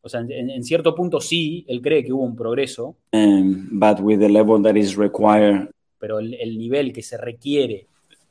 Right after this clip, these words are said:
Speaker 2: to fight for the Premier League, the way
Speaker 1: para pelear por la Premier
Speaker 2: we want to fight and to be in the Champions League
Speaker 1: y estar en la Champions.
Speaker 2: and fight in the way that we have to fight in Champions League, um, is a lot to think about.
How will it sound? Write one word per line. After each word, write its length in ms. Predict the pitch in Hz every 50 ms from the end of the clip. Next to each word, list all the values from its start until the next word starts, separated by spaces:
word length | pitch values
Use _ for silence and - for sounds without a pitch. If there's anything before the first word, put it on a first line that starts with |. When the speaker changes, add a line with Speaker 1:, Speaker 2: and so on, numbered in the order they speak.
| _ -
Speaker 2:
to 120 | - 117
fight 320 | 104 - - 117 113 113 104
for 140 | - 113
the 80 | 110 107
Premier 300 | 110 - 120 117 113 110
League, 140 | 104 104 95
the 60 | 101
way 140 | 101 104 104 - _ _ _ _
Speaker 1:
para 220 | - 110 107 107 -
pelear 380 | 113 113 120 131 143 135 123
por 100 | - 110
la 140 | 107 110 113
Premier 320 | 135 143 143 127 117 110 104
Speaker 2:
we 60 | 98 107
want 160 | 107 101 101
to 100 | 104 92
fight 580 | - - 107 104 101 98 95 - - - - _ _ _ _ _ _ _ _ _ -
and 260 | - 107 110 113 107 101
to 120 | 107 104
be 160 | 98 107 104
in 100 | 104 101
the 80 | 98 98
Champions 420 | 98 104 104 107 101 95 101 92
League 160 | 98 101 95 _ _ _ _ _ _ _ _ _ _ _
Speaker 1:
y 100 | - 110 107
estar 220 | - - 120 123
en 80 | 123 123
la 120 | 117 113
Champions. 440 | 117 143 143 139 123 113 113 101 98
Speaker 2:
and 160 | 95 95 92
fight 240 | - 104 101 98 90
in 80 | 101
the 80 | 98 98
way 160 | 95 98 98 87
that 260 | 95 95 92 - - - - _ _ -
we 120 | 113 120 120
have 180 | 120 110 98 -
to 80 | 104
fight 300 | 95 - 101 98 95 92
in 200 | 95 92 95 92 95
Champions 420 | - 101 98 98 95 98 90 90
League, 340 | 104 107 110 101 107 - - - - - - - - - - _ _ _ -
um, 680 | 107 98 98 98 92 92 90 90 87 85 82 82 80 - _ _ _ - - -
is 140 | - 92 98
a 100 | 98 95
lot 160 | 95 98 92
to 100 | - 101
think 260 | - - 95 92 -
about. 360 | 92 85 82 80 82 _ -